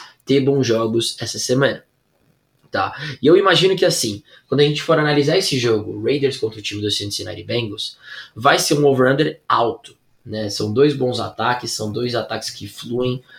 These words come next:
tanto o Joe Burrow liderando esse ataque, como justamente o, o Derek Carr. Então eu acho que, assim, num over-under alto, onde os times vão pontuar, onde os dois quarterbacks vão lançar para touchdowns, né, eu tô interessado em ter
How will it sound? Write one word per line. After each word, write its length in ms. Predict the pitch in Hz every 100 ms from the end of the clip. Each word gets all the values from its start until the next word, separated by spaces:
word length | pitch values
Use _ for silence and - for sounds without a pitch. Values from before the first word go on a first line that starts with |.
| - _
tanto 480 | 151 160 147 131 - _ _
o 120 | 147
Joe 200 | 110 117
Burrow 260 | 110 113 110
liderando 380 | 110 107 107 107
esse 160 | -
ataque, 480 | 98 - 101 - - _ _ _
como 380 | 135 127 120 123
justamente 800 | 120 120 - 107 104 104 - - - - -
o, 460 | 107 107 - -
o 40 | 107
Derek 300 | 104 101 -
Carr. 400 | 120 123 123 - -
Então 220 | 107 110 143
eu 80 |
acho 180 | 143 135
que, 60 | -
assim, 320 | 143 123 110
num 180 | 117 135
over-under 500 | 139 143 151 160 143
alto, 420 | 123 147 - 107
onde 160 | 107 110
os 60 |
times 280 | - 127 117
vão 220 | 120 147
pontuar, 600 | 147 135 - 120 117 104
onde 180 | 110 110
os 80 | 110
dois 200 | 135 160
quarterbacks 440 | - 139 127 -
vão 180 | 110 123
lançar 380 | 147 127 - 135
para 160 | - 123
touchdowns, 680 | - - - 123 127 - - - -
né, 200 | 120 123
eu 160 | 131 165
tô 80 | 202
interessado 560 | 175 170 147 135 131
em 80 | 127
ter 320 | 123 123 127